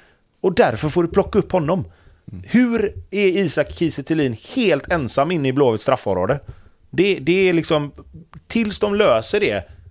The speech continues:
Speaker 1: så spelar det ingen roll hur bra de gör det framåt. Nu har de inte gjort det heller.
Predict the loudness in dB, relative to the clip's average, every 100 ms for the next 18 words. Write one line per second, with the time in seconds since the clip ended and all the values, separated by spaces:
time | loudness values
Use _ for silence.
0 | -20 -12 -10 -4 -2 2 2 0 -2 0
1 | 0 0 2 2 2 0 2 2 0 0
2 | 0 0 -2 -2 -12 -20 -20 -20 -20 -20
3 | -8 0 2 2 2 0 0 -2 2 2
4 | 4 2 4 4 4